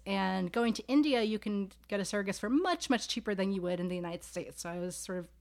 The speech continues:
trying to figure out why would someone come to the United States. Um, and what I concluded was that in a lot of countries around the world, it's, it's actually illegal to pay <laughs> someone to carry a baby for you. It's also illegal to, um, use technology to select the sex of your baby. It's also illegal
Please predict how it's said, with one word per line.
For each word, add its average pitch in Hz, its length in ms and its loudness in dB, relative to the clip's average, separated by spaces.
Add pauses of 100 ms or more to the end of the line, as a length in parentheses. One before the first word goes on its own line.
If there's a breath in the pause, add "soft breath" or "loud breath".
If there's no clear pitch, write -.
(100)
trying 220 160 2
to 185 60 0
figure 202 160 0
out 120 100 0
why 185 300 6
would 214 180 0
someone 202 240 -2
come 185 280 -4
to - 140 -10
the 175 80 -12
United 165 220 -10
States. 277 460 -2 (560 loud breath)
Um, 190 420 2 (800)
and 233 120 4
what 220 80 6
I 214 60 8
concluded 254 480 0
was 202 120 2
that 190 160 4
in 190 80 0
a 190 80 2
lot 208 300 8
of 233 180 0
countries 254 420 -2
around 202 220 0
the 208 80 -2
world, 226 360 0
it's, - 200 -4 (360)
it's 208 200 -4
actually 262 280 2
illegal 202 440 2
to 196 220 -4
pay 208 200 -2
<laughs> - 80 -4
someone - 280 2
to 240 100 0
carry 196 300 2
a 208 40 -2
baby 320 240 4
for 277 180 0
you. 254 220 2 (380 loud breath)
It's 262 120 0
also 240 260 4
illegal 214 540 4
to, 196 460 2 (540 loud breath)
um, 185 480 4
use 226 200 0
technology 202 580 4
to 196 320 -2
select 202 320 -2
the 190 80 -4
sex - 260 -6
of 175 100 -4
your 170 140 -4
baby. 269 460 2
It's 220 180 -2
also 208 380 2
illegal 196 340 0